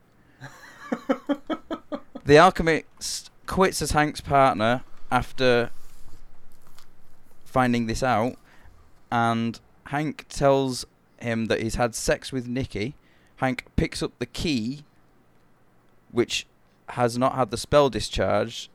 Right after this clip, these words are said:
and finds out the whole truth about Rusty and Nikki. He then has his memory wiped in order to forget what Rusty did. In the end credits tag, we see that before his memory wipe, Hank recorded a message to himself explaining that he had lost his virginity.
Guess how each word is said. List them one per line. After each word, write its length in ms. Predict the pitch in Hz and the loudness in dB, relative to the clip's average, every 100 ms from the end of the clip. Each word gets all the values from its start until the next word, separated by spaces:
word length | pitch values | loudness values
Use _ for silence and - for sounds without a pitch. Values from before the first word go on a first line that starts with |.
| _ | _
and 380 | 113 113 110 92 | 2 2 2 -4
finds 360 | - 123 120 117 | -2 0 2 2
out 140 | 113 | 4
the 80 | 117 | 4
whole 360 | 123 139 139 135 | 6 6 6 4
truth 360 | - 131 120 | 0 0 0
about 340 | - 104 107 - | 0 2 2 2
Rusty 320 | 110 - 117 | -4 -2 -6
and 120 | 107 | -4
Nikki. 360 | 110 - 98 98 - - - | -6 -6 -10 -12 -20 -14 -2
He 80 | |
then 180 | 113 135 | 4 4
has 160 | 139 131 | 4 0
his 120 | 120 | 0
memory 280 | 127 135 131 | 0 2 2
wiped 280 | 110 101 - | 2 0 -2
in 80 | 110 | -4
order 140 | 113 | -4
to 120 | 107 113 | -4 -8
forget 400 | 120 - 113 - | -4 0 2 2
what 220 | 98 - | -2 -2
Rusty 300 | 104 101 104 | -4 -6 -4
did. 300 | 101 101 - - _ - - - - _ - | -2 -2 -4 -12 _ -20 -20 -20 -20 _ -2
In 100 | 120 | 2
the 80 | 127 | 2
end 160 | 139 | 2
credits 320 | 156 147 - | 0 0 0
tag, 340 | - 107 101 123 | -2 0 0 -2
we 160 | 117 113 | -6 -6
see 220 | - 123 | -2 0
that 220 | 117 - | 0 0
before 360 | 113 - 135 135 | -2 2 4 4
his 160 | 120 | 2
memory 280 | 120 135 123 | -2 0 0
wipe, 440 | 98 98 117 139 - - _ - | 0 -2 -2 -6 -16 -20 _ -8
Hank 200 | 131 123 | -4 -2
recorded 320 | 127 - 123 | -2 2 2
a 40 | 117 | 2
message 340 | 131 - 120 | 0 -2 -4
to 80 | - | -4
himself 340 | 101 101 104 101 | -4 0 -2 -2
explaining 500 | - - 110 107 104 | -8 -4 -4 -4 -6
that 180 | - | -6
he 140 | - 113 | -6 -6
had 140 | 107 | -4
lost 240 | 104 101 - | -2 -4 -6
his 140 | 104 | -12
virginity. 560 | 104 95 104 98 90 | -10 -6 -4 -4 -8